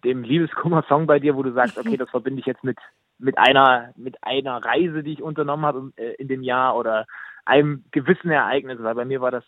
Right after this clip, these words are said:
Speaker 1: wie gesagt, bei ganz vielen Liedern der Fall, die ich gar nicht mehr auf dem Sender hatte, die ich dann aber gesehen habe und mich dann direkt so an Sachen erinnert habe, die das Jahr über passiert sind, wo ich mir dachte, „Okay, Mensch, verdammt krass, ey, wie konntest denn,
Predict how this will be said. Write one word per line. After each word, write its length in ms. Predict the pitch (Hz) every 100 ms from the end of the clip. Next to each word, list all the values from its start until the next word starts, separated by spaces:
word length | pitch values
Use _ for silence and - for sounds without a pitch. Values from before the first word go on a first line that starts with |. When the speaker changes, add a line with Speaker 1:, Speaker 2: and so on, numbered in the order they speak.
| -
Speaker 1:
wie 80 | 131
gesagt, 240 | 131 -
bei 100 | 123
ganz 260 | 120 131 139 -
vielen 420 | 143 139 131 127 -
Liedern 260 | 160 165 139
der 120 | 113
Fall, 180 | 120 123
die 60 |
ich 80 | 120
gar 160 | 139 151
nicht 100 | 143
mehr 140 | 123
auf 60 | 123
dem 160 | 131 - _ _ _
Sender 400 | 143 185 165 120
hatte, 260 | 131 165
die 100 | 143
ich 60 | 147
dann 120 | 147
aber 160 | 139 135
gesehen 360 | 120 143 180
habe 160 | 151 151
und 360 | 147 135 135 143
mich 140 | 147
dann 200 | 147 143
direkt 280 | 123 143 -
so 120 | 143
an 320 | 98 131 131 - - - _ _ -
Sachen 300 | 175 165 147
erinnert 380 | 127 143 131
habe, 140 | 110 -
die 60 | 123
das 160 | 110 -
Jahr 220 | 120 123
über 180 | 143 127
passiert 440 | - 117 151 143 -
sind, 240 | 110 107 _ _ _
wo 80 | 117
ich 80 | 110
mir 80 |
dachte, 240 | 110 104 -
„Okay, 420 | - - 127 107 107
Mensch, 360 | 110 117 107 - _
verdammt 380 | 127 123 117 - -
krass, 240 | 113 117 -
ey, 280 | 67 101 104
wie 60 |
konntest 300 | - 127 123 131
denn, 180 | 123